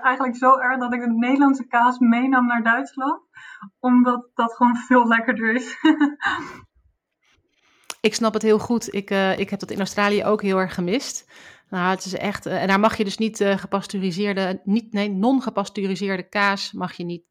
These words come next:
Speaker 2: mag niet worden gemaakt en geï-, in, in, geïmporteerd.
Speaker 1: Oké.
Speaker 2: Ja, dus ook Franse kazen en zo, dat, eh, dat was allemaal heel, eh, veel minder goed.
Speaker 1: Hm.
Speaker 2: Dus, eh, ik snap je, maar, maar dat mag in Australië mag je dus helemaal niks importeren. Dat is echt heel jammer.
Speaker 1: Ja,
Speaker 2: Dus,
Speaker 1: heel
Speaker 2: eh,
Speaker 1: jammer, ja.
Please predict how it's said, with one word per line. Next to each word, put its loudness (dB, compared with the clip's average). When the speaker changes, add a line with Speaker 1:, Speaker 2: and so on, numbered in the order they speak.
Speaker 2:
mag -4
niet -4
worden -6
gemaakt -4
en -10
geï-, -8
in, -4
in, -4
geïmporteerd. -2
Speaker 1:
Oké. -20
Speaker 2:
Ja, 0
dus -4
ook 4
Franse -2
kazen 0
en -4
zo, 0
dat, -8
eh, -6
dat -18
was -14
allemaal -10
heel, -8
eh, -10
veel -8
minder -10
goed. -18
Speaker 1:
Hm. 2
Speaker 2:
Dus, -14
eh, -4
ik -8
snap -4
je, -2
maar, -6
maar 2
dat 0
mag 2
in -8
Australië -2
mag -4
je -10
dus -10
helemaal -10
niks -12
importeren. -10
Dat -14
is -18
echt -20
heel -6
jammer. -2
Speaker 1:
Ja, 4
Speaker 2:
Dus, 0
Speaker 1:
heel 0
Speaker 2:
eh, 0
Speaker 1:
jammer, 0
ja. 2